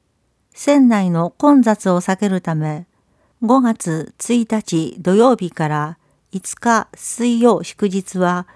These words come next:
乗船窓口で時間指定の整理券を配布します。小杉展示館。五月の休館日。六日、十日、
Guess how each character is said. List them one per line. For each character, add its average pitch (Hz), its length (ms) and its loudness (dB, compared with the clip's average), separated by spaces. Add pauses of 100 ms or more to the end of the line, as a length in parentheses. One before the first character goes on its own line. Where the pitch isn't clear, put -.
(600)
乗 247 260 4
船 262 240 4
窓 247 260 6
口 190 280 0
で 160 320 -4 (160)
時 180 160 -4
間 262 220 4
指 262 160 0
定 247 240 2
の 170 260 0
整 262 260 0
理 247 140 -2
券 220 240 0
を 240 80 2
配 208 300 -4
布 180 160 -6
し 175 140 -6
ま 156 160 -2
す。 - 280 -12 (2250)
小 233 160 -2
杉 254 340 4
展 240 260 4
示 214 120 -4
館。 151 360 -6 (1000)
五 269 140 2
月 226 280 0
の 165 160 -2
休 196 220 -4
館 175 300 -4
日。 143 300 -12 (920)
六 233 320 4
日、 208 360 -2 (420)
十 233 260 2
日、 202 400 -4